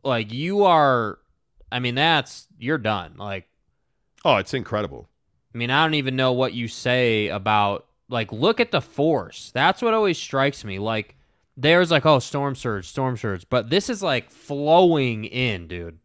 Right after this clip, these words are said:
Speaker 2: I mean, it's crazy. It's cra-, and, and here's the thing I don't understand. You're putting reporters in the middle of this, which is crazy to me. Because I look at, look at that yacht.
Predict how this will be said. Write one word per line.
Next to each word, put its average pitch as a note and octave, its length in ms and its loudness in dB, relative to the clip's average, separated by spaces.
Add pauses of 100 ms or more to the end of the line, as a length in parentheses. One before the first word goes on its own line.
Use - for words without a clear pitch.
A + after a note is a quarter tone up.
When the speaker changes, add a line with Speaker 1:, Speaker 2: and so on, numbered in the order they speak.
(500)
Speaker 2:
I D#3 60 -2
mean, D3 200 4
it's F#3+ 280 2
crazy. F#2 500 0 (680)
It's F3+ 200 4
cra-, - 160 0
and, G#3+ 200 6
and G#3 180 4
here's A#3+ 240 2
the D4 100 -2
thing C4+ 180 0
I G#3+ 60 6
don't F#3 160 2
understand. C3+ 580 -4 (840)
You're G#3 240 2
putting C4 420 2
reporters F3 720 2
in C#3+ 140 0
the B2+ 40 0
middle B2 300 0
of D2+ 100 -8
this, - 360 -18 (540)
which F3 280 2
is F#3+ 160 2
crazy D#3+ 520 4
to - 120 -8
me. E2+ 220 -10 (680)
Because F3+ 420 4
I A#3+ 200 8
look F#3 260 2
at, C3 80 -6
look D#3 180 2
at B2+ 100 -2
that F#2 220 -2
yacht. F2 320 -4